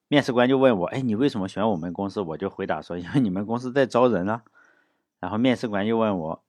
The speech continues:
：“哎，你来的话会给我们公司带来什么？”我就回答他：“我能给贵公司带来一名新的员工。”面试官的最后一个问题是：“你想来公司应聘哪个职位？”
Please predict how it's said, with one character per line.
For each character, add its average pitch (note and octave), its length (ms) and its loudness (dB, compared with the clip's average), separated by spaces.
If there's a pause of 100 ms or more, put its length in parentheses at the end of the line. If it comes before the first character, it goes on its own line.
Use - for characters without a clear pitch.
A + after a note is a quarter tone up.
：“哎， B2+ 360 -2
你 G#2 540 0
来 F#2+ 200 0
的 E3 120 6
话 E3 180 6
会 D3 140 -2
给 C#3 140 2
我 A#2 100 2
们 F#2 120 -2
公 C3 200 -2
司 C3 100 -12
带 C#3+ 180 2
来 F#2+ 140 2
什 F2+ 100 -12
么？” D#2 220 -14
我 D2+ 80 -12
就 F#2+ 140 -4
回 G2 160 -6
答 F#2 160 -4
他 F2+ 180 -4
：“我 F2+ 140 -2
能 G#2 160 -6
给 G#2+ 180 -2
贵 C3+ 180 2
公 A2 220 -2
司 A2 140 -6
带 A2+ 160 2
来 G2+ 100 0
一 G#2+ 100 0
名 G#2 160 -2
新 C#3 280 -4
的 G#2+ 100 0
员 D#2 180 -10
工。” G2 240 -4 (480)
面 A#2+ 160 2
试 A2+ 120 -4
官 A2+ 160 2
的 G2+ 80 2
最 B2 160 0
后 A#2 120 0
一 F2 120 -2
个 G2+ 100 0
问 G2+ 160 -2
题 E2 140 -10
是 F2+ 180 -8
：“你 G#2 160 -2
想 G2+ 220 -4
来 F2 120 -8
公 G#2+ 160 -4
司 G#2+ 300 -6
应 C3+ 160 0
聘 A#2 160 -8
哪 G#2 80 -8
个 G2 160 -8
职 - 180 -14
位？” G2 220 -4